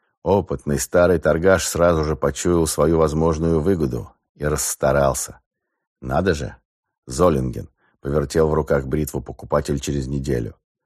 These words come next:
Где ж взяли-то? Война ведь идет. На складах нашлось, вздохнул директор. Там-то боевых действий пока не ведут, а вот элементарного бардака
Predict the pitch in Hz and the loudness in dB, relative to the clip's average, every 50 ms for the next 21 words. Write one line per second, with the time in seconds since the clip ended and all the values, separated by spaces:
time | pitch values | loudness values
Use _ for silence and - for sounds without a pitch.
0 | _ _ _ _ - 67 62 85 82 73 67 67 64 73 90 92 76 65 - - | _ _ _ _ -12 -4 -2 -2 -2 -2 -2 -4 0 2 2 2 2 -2 -6 -10
1 | - - - _ _ _ _ _ - - 65 69 67 71 90 110 120 107 95 82 | -16 -18 -18 _ _ _ _ _ -6 -4 -2 -2 0 2 2 4 4 2 0 -2
2 | - 80 69 69 65 57 - _ _ _ _ _ _ _ _ _ _ _ _ _ | -2 -4 -2 -4 -4 -6 -8 _ _ _ _ _ _ _ _ _ _ _ _ _
3 | _ _ _ - - - - - 104 101 110 120 123 117 113 - - 113 104 - | _ _ _ -8 -6 -6 -4 0 4 6 6 6 6 6 4 2 2 0 0 2
4 | - 107 104 98 90 - - - - - - _ _ _ _ - 82 82 82 95 | 2 4 4 4 4 2 -4 -6 -10 -14 -20 _ _ _ _ -12 -10 -2 0 0
5 | 85 - - 98 92 87 85 90 85 87 82 78 - - - 76 71 - - _ | 0 0 0 0 0 2 4 4 4 4 4 2 2 -2 -6 -6 -6 -8 -16 _
6 | _ _ _ _ _ _ _ _ - 78 - - - 98 92 95 98 95 101 98 | _ _ _ _ _ _ _ _ -4 -4 -2 -2 -2 2 4 4 4 4 4 2
7 | 90 85 101 98 101 92 - - 87 - - 82 - 87 82 85 82 80 80 71 | 2 2 2 2 2 0 0 -4 -2 0 0 0 2 2 2 2 2 2 2 2
8 | 80 107 104 78 - - - _ _ _ - 69 73 76 71 - - - - 60 | 2 2 2 0 -4 -12 -20 _ _ _ -4 0 0 0 0 -2 -10 -14 -8 -4
9 | 69 73 76 76 73 71 - 87 82 80 80 78 76 73 67 76 76 71 73 73 | -2 0 0 0 0 2 4 4 4 4 2 0 0 0 0 0 0 0 0 0
10 | 69 - 131 135 117 - - - | 2 2 2 2 2 2 -2 -10